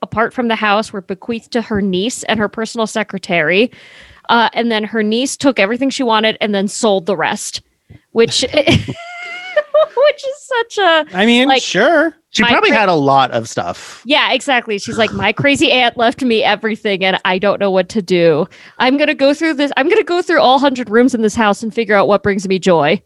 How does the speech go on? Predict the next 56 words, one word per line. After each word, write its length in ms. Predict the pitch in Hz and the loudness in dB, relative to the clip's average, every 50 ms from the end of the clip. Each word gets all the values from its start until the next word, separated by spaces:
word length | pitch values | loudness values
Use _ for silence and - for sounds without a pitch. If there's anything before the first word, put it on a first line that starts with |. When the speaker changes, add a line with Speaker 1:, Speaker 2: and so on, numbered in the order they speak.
| _ _ _ | _ _ _
Speaker 3:
I 80 | - 160 | 0 2
wonder 160 | 190 240 269 - | 4 4 4 4
how 60 | 220 | 2
Speaker 1:
And 80 | 262 302 | 2 2
Speaker 3:
many 60 | 254 | 0
Speaker 1:
pick 80 | 277 - | 0 2
up 60 | 294 311 | 2 2
every 140 | 277 277 320 294 | 4 4 4 4
Speaker 3:
doilies 180 | 285 294 117 | 2 2 0
Speaker 1:
option. 100 | 107 127 | 0 0
Speaker 3:
were 80 | 123 113 | 0 0
in 60 | 107 | 0
that 180 | 113 110 113 - | -2 -4 -4 0
place. 320 | 117 113 104 104 120 - | 0 2 2 2 2 0
How 80 | 175 180 | 0 0
many, 160 | 185 180 151 | 2 0 -2
<laughs> 280 | 123 117 - - - | -2 -4 -8 -8 -2
what's 180 | - 160 - - | -2 -2 0 0
the 80 | 175 143 | -2 0
doily 400 | 117 131 123 120 110 110 107 101 | 2 4 4 4 4 2 -2 -2
count? 320 | - 113 98 95 92 - - - - - - - - - - - - - - - - - - - - - _ - - - - 254 | -2 -4 -4 -4 -4 -6 -12 -16 -16 -16 -10 -10 -10 -10 -10 -16 -20 -20 -20 -20 -20 -20 -20 -18 -20 -20 _ -20 -18 -8 -2 0
Speaker 1:
At 120 | 285 262 | 0 2
least 220 | 277 294 294 - | 2 0 2 2
eight 160 | 269 214 185 - | 2 0 2 2
thousand. 520 | 190 170 160 147 170 - 160 147 180 175 - | 2 2 2 0 -2 -4 -8 -8 -8 -8 -6
That's 220 | - 202 190 - 208 | -6 -6 -6 -2 0
my, 260 | 190 175 175 185 - - | 0 0 0 0 -2 -4
Speaker 3:
That's 200 | 143 156 - - | -4 -4 -4 0
too 100 | - 185 | 2 2
Speaker 1:
that's 140 | 175 165 175 | 4 4 4
a 20 | 226 | 2
rough 60 | 277 | 2
Speaker 3:
many. 140 | 254 160 131 | 2 0 0
Speaker 1:
estimate. 380 | - 147 - - - 165 123 - - - - - - - 135 - - - - | -2 -4 -6 -10 -16 -16 -16 -18 -18 -20 -20 -20 -18 -14 -12 -12 -10 -4 0
Uh, 360 | 247 247 247 240 226 226 220 - | 0 2 2 2 2 2 2 0
it 120 | - 240 - | -2 -4 -4
took 280 | - 294 269 262 - | -2 -2 -2 -2 -6
six 360 | - - - 277 302 - - | -10 -6 -6 -6 -6 -6 -10
trucks 600 | - - - 311 311 349 403 - - - - - - | -12 -4 -2 0 0 0 -2 -4 -10 -14 -12 -8 -8
about 420 | 262 240 294 311 330 349 359 330 - | -6 -4 -2 0 0 0 -2 -4 -4
to 300 | - 302 254 - - - - | -2 2 2 2 2 0 -2
working 600 | 247 254 262 285 294 - 311 311 311 311 311 302 - _ _ _ _ _ _ | 0 2 2 2 0 -2 -4 -4 -4 -4 -6 -10 -12 _ _ _ _ _ _
full 320 | _ - - 254 247 285 | _ -2 2 2 4 4
days 420 | 294 294 285 285 294 294 311 294 - | 4 2 2 2 2 0 -2 -6 -6
for 140 | - 220 202 | -6 -6 -6
six 420 | - - - 285 330 311 - - | -6 -6 -4 -4 -4 -4 -4 -6
weeks 320 | 285 294 294 302 302 - - | -2 -2 -2 -2 -2 -6 -10
to 100 | - 220 | -12 -6
take 260 | - 262 254 240 240 | -2 0 0 2 2
out 140 | 285 254 247 | 0 2 2
all 100 | 247 254 | 0 0
the 80 | 294 | -2
furniture 440 | 294 - 302 294 285 285 285 - 277 | -2 0 0 2 2 0 -2 -4 -2
from 180 | 262 302 277 277 | -2 0 0 0
the 80 | 277 | 0
house. 580 | 262 269 262 254 247 247 240 254 - - - | 0 0 0 2 2 2 2 0 -2 -6 -8